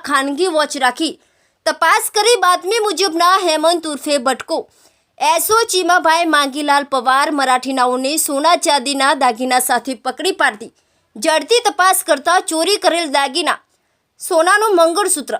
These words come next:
સોનાનું ડોકિયું, સોનાની બંગડી જોડે, સોનાની વીંટી, નંગવાડી એક સોનાની લક્કી ત્રણ નંગના ટુકડા સાથે, સોનાના પાટલા જોડે, સોનાની કડી જોડે,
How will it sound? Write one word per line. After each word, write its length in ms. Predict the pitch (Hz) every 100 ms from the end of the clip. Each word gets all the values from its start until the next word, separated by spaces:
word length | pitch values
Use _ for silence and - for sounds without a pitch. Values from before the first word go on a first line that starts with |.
| _
સોનાનું 480 | - 277 262 269 269 247
ડોકિયું, 440 | 262 262 339 240 _ _ _ _ _ _ _ _ -
સોનાની 440 | 339 339 381 415
બંગડી 420 | 339 320 339 427
જોડે, 320 | 277 302 294 277 -
સોનાની 440 | - 262 254 262 254
વીંટી, 480 | 247 247 320 277 _ -
નંગવાડી 600 | 247 269 247 254 254 320
એક 180 | 294 294
સોનાની 420 | - 277 269 277
લક્કી 420 | 254 247 254 320 196
ત્રણ 400 | - 262 330 330
નંગના 320 | 285 285 302
ટુકડા 340 | 294 254 254
સાથે, 340 | 240 220 214 - _ _ _ _ -
સોનાના 420 | 339 370 403 415
પાટલા 500 | 403 330 320 381 415
જોડે, 340 | 330 320 320 311 _ -
સોનાની 420 | - 262 262 269
કડી 380 | - 277 302 349
જોડે, 340 | 262 269 262